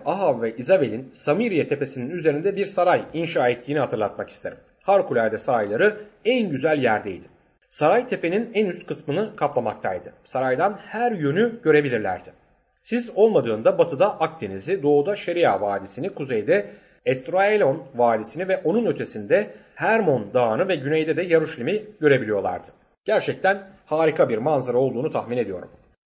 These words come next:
Orada fil dişinden bir saray inşa etmişlerdi. Tabii ki eski zamanlardaki düşmanları o güzel fil dişlerini alıp götürdüler. Ama son zamanlarda orada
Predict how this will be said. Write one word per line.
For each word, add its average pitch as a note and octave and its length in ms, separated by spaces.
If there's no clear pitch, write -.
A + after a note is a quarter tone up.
Orada G#3 260
fil B3 240
dişinden G3+ 640
bir A3 160
saray F#3+ 400
inşa A#2 280
etmişlerdi. F#2+ 560
Tabii F#3 240
ki F#3+ 120
eski F3 220
zamanlardaki A2 680
düşmanları A2 800
o G#3 240
güzel D#3 320
fil F#3 240
dişlerini D#3 640
alıp D#3+ 280
götürdüler. C3 480
Ama C3+ 360
son A#3+ 300
zamanlarda C3+ 840
orada F3+ 440